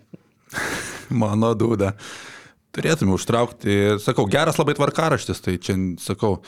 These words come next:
daug rungtynių, bet tos rungtynės imamos ir jeigu pasiseka tos ištraukti galus, Asvelis iš viso, nu, neatrodo kaip, e, ta komanda, kuri la-, varžytųsi rimtai. Aišku, dabar jie pakeitė areną, turėjo žaisti toj didelėj erdvėj,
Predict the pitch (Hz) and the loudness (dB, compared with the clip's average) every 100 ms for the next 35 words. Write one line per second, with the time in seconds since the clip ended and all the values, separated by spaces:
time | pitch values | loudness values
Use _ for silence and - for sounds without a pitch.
0 | - - - 92 101 123 117 104 123 120 | -20 -18 -8 -2 2 2 4 2 2 2
1 | 104 104 - 104 107 101 117 104 123 123 | 4 2 0 0 0 0 2 2 4 4
2 | 110 - 104 107 101 95 - _ _ - | 4 2 2 2 0 -4 -8 _ _ -2
3 | 107 143 117 98 98 101 101 - 117 101 | 0 0 0 0 0 0 0 0 0 0
4 | 104 101 127 - - 104 113 107 104 - | 0 2 2 0 -4 -2 0 0 -2 -6
5 | 123 87 95 98 92 110 101 92 98 - | -6 -2 0 0 2 0 0 0 -4 -6
6 | - - - - - _ 92 95 92 101 | -18 -20 -20 -20 -20 _ -2 0 0 0
7 | 98 98 104 101 - 104 101 101 101 92 | 0 2 2 2 2 2 2 2 -2 -6
8 | _ _ _ - 104 101 101 95 127 123 | _ _ _ -16 -4 0 2 2 2 2
9 | - 107 101 120 120 123 - 117 120 - | 0 2 2 4 4 2 2 2 2 0
10 | 101 101 117 113 123 117 107 98 120 110 | 0 2 2 2 2 2 2 2 2 2
11 | 90 - - 104 110 104 113 101 104 98 | -2 -4 -2 2 4 2 0 2 0 2
12 | 95 98 113 98 90 110 | 0 2 2 2 2 2